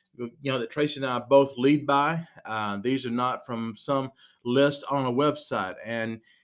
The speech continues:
you know, I want you to remember, guys, uh, Lighthouse Leadership never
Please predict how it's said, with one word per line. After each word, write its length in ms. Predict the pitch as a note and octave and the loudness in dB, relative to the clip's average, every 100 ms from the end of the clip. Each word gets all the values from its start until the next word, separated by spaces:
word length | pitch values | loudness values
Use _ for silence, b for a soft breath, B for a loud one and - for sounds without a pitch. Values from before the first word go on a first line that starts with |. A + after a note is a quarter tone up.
| _ | _
you 140 | A#2+ | -4
know, 60 | A#2 | -2
I 120 | B2 | -2
want 120 | C#3 | -4
you 20 | C3+ | -2
to 80 | |
remember, 260 | B2+ D#3+ D#3 | 2 4 4
guys, 500 | C3 B2+ A#2+ A#2+ - | 4 4 2 0 -4
uh, 280 | G#2 A2+ A2 | -10 -8 -6
Lighthouse 520 | A#2+ C#3 C3+ C3+ B2 | -2 -2 0 -2 0
Leadership 520 | C#3+ C3+ - C3+ G#2+ | -2 -2 -2 -4 -4
never 640 | A#2 B2+ D3 E3 F3 E3+ | -4 0 2 2 0 -2